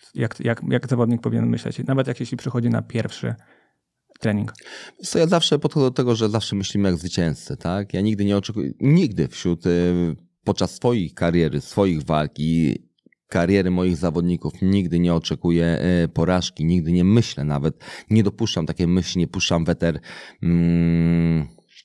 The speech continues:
Speaker 2: takich myśli, po prostu.
Speaker 1: Mhm.
Speaker 2: bo energia potrafi wrócić, więc ja zawsze myślę jak zwycięzca i szklanka zawsze do połowy jest pełna. Dla mnie.
Speaker 1: To, to jest jedna rzecz, którą słyszałem w jednym z twoich wywiadów, że,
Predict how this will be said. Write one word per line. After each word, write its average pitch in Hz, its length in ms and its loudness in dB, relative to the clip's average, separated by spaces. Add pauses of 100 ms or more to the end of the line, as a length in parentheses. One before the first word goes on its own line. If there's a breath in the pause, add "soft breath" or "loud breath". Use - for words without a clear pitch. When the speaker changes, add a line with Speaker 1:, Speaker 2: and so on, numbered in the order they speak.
(680)
Speaker 2:
takich - 280 -8
myśli, 101 280 -6 (360)
po - 100 -4
prostu. - 440 -6 (160)
Speaker 1:
Mhm. 131 320 6
Speaker 2:
bo 165 180 4
energia 90 300 2
potrafi 85 340 -4
wrócić, 85 480 -4
więc 80 300 -2
ja - 200 -4
zawsze 78 300 -4
myślę 78 440 -4 (400 loud breath)
jak 90 180 2
zwycięzca 87 680 -2 (120)
i 82 460 2 (160)
szklanka 87 460 -2
zawsze 85 260 -4
do 80 100 -2
połowy 85 320 0
jest 82 240 -2
pełna. 71 360 -2 (340)
Dla 82 300 0
mnie. 65 240 -10 (380)
Speaker 1:
To, 160 260 2
to 170 140 -4
jest 165 200 -2
jedna 156 220 -2
rzecz, 147 160 -6
którą 143 180 -4
słyszałem 135 500 -6
w - 20 -6
jednym 127 260 -2
z - 60 -14
twoich 123 280 -4
wywiadów, 110 460 -4
że, 110 300 -2